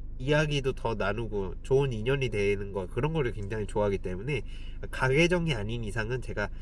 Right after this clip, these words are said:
어, 최대한 아는 선에서 많이 알려드리고 있습니다. 혹시라도 남양주 개인 택시 구매하실 생각이 있으시면 저한테 문의 주시면 최대한, 어,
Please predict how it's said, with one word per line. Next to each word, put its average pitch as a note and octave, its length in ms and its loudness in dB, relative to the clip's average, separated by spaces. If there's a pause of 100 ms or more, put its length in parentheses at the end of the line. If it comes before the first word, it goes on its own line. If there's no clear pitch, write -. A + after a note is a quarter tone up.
(220)
어, G2+ 160 -2
최대한 D#3+ 480 0
아는 G#2+ 280 0
선에서 C#3 420 -2
많이 G2 340 -2
알려드리고 G2+ 500 0
있습니다. G2+ 420 -4 (260)
혹시라도 D#3+ 580 6
남양주 B2+ 520 2
개인 B2+ 260 0
택시 B2+ 440 -4
구매하실 B2 640 0
생각이 D3 480 0
있으시면 A2+ 480 -2 (220)
저한테 A2 340 2
문의 G#2+ 300 0
주시면 G#2 360 -4
최대한, D3 460 2 (360)
어, F#2+ 500 -2